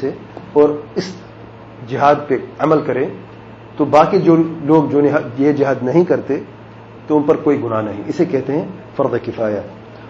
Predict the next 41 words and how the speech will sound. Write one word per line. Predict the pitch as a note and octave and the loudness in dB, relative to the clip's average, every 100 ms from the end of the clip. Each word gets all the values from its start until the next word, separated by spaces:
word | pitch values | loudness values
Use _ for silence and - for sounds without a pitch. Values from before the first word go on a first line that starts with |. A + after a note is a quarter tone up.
| - | 4
اور | D#3+ | 6
اگر | F3+ F3 G3+ G#3+ - - - | 6 6 4 2 -2 -16 -10
سب | - A3 - | 2 2 4
چھوڑ | F#3 E3+ | 4 4
دیں، | - E3 F3 | 4 0 4
کوئی | F3+ | 4
بھی | F#3 | 6
نہ | E3 C#3 | 4 4
کرے | D3 D#3+ | 2 2
تو | E3+ | 4
پھر | F#3 | 2
سب | - A3 - | 4 2 4
پر | E3 | 4
گناہ | C#3 B2+ G#2+ | 4 2 0
ہے، | A2 | 0
جب | E3+ - | 0 2
تک | G3 G3 | 2 2
کہ | G3 | 2
کافی | F3 E3 F#3 | 4 4 6
تعداد | F3 C#3+ D3 D3 | 4 6 6 6
میں | D3+ F#3 F#3 - - - - - - B2 | 2 0 -4 -12 -18 -20 -20 -20 -20 0
بعض | C3 D3 B2+ | 6 6 6
لوگ | C#3+ D3 | 4 4
نہیں | C3 E3+ D#3+ | 4 4 4
آتے | B2+ D#3 F3+ - - | 4 0 -4 -12 -4
اور | D#3 | -2
اس | D3+ | 0
کام | D3 C3 | 0 0
کو | C3 F3 F3+ - - C3 | 0 -4 -6 -16 -12 -2
نہیں | C#3 | 0
سنبھالتے۔ | C#3+ G#2 G#2 G2+ F#2+ - - - - - - - - - - - - - - - - - - - - - - - - - - | 0 -4 -6 -8 -14 -18 -20 -20 -20 -20 -20 -20 -20 -20 -20 -20 -20 -20 -20 -20 -20 -20 -20 -20 -20 -20 -20 -20 -20 -16 -12
اس | - | -4
کا | C3+ | 0
حوالہ | C3 C#3+ | 4 6
زاد | D#3 C3 C3+ C3 | 4 4 4 4
المعاد | C3 A#2 C3+ E3 - - A2 | 2 2 2 2 -2 -12 -4
جلد | C#3+ C#3+ | -2 0
نمبر | B2+ A#2+ A2+ | -2 -2 0
تین | D3 | -2
صفحہ | D3 C3 B2 | -2 -4 -4
نمبر | A2+ | -2